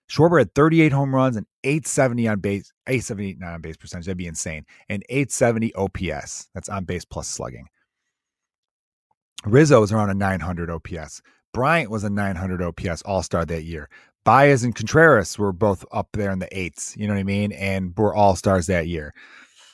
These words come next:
So you could say, like, "Oh, you know, something needs to change from this twenty nineteen team." And I'm thinking, "Yeah, spend a little money." Okay, spe-, I, I understand this luxury tax that they're so afraid of.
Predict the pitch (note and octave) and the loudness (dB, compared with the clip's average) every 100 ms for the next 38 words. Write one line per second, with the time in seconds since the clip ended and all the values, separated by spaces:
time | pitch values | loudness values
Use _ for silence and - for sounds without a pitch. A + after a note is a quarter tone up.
0 | _ _ - F3 E3 F3 F3 - G3+ F#3+ | _ _ 4 6 8 4 4 6 8 10
1 | E3+ D3+ G3+ G#3 G3 F#3+ F#3+ G3 F#3+ G3 | 8 8 6 8 6 4 4 2 2 2
2 | D#3 D#3+ F#3 E3 D#3+ - F3+ D#3+ D#3+ - | 0 0 0 2 -2 0 2 4 2 2
3 | G#3+ C#4 E3+ D#3 F#3 A#2+ F3 F#3 G3+ F#3 | 2 2 2 2 2 0 -2 -2 -2 0
4 | G3+ E3+ - D#3 F#3+ B3 D3 - G3+ G#3+ | 0 -2 -8 0 4 4 2 -2 2 4
5 | A3 G#3 G3 A3+ B2 - _ _ _ _ | 4 4 4 2 -2 -10 _ _ _ _
6 | _ _ _ C#3+ - E3+ G3+ - G#3 G2+ | _ _ _ -4 4 4 4 0 -2 0
7 | D#3+ - F3 F3 G3+ A3 - G3+ F3+ - | -4 0 2 4 4 0 -2 -2 -2 -2
8 | C3 D#3 - D#3+ D3 C#3 C#3+ - C#3+ B2+ | 4 4 4 0 0 2 2 0 -2 2
9 | D3+ C3+ - C#3 C#3+ G2 | 2 2 2 2 6 4